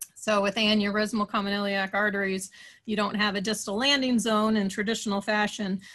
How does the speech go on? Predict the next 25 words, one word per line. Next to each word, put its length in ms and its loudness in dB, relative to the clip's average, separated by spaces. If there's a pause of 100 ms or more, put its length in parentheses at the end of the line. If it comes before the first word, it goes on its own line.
(140)
So 140 -10
your 160 2
options 480 2
are 180 4
to, 520 -2
uh, 500 -2
one 320 0
of 100 -4
many 300 4
things. 480 -6
We 80 -4
have 100 -2
a 40 -2
lot 200 4
of 80 0
options 380 -2
these 200 -6
days. 300 -4 (380)
Um, 320 0
coil 380 4
and 120 0
cover, 400 4 (160)
use 240 -2
bell-bottom 580 4
limbs 520 0